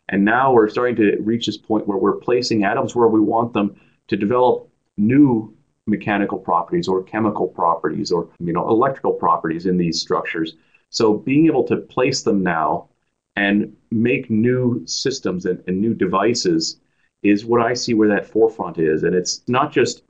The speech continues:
being able to place these and making one active carbon nanotube, but really that forefront is going from making one interesting nanoparticle or nanostructure to now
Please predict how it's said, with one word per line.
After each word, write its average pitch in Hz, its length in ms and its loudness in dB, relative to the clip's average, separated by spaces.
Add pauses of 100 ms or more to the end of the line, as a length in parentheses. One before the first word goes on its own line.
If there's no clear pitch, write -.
being 123 200 0
able 117 220 2
to - 60 -12
place 123 340 2
these 95 340 0
and 101 100 -2
making 110 320 0
one 117 360 0
active 113 380 0
carbon 107 400 -2
nanotube, 92 640 0 (520)
but 107 100 4
really 139 320 6
that 101 360 -2
forefront 113 520 2
is 92 300 0 (880)
going 131 280 2
from 107 220 2
making 110 440 0
one 120 520 2 (600)
interesting 127 540 0
nanoparticle 113 680 2
or 110 220 4
nanostructure 101 840 -2 (300)
to 110 100 -6
now 113 340 2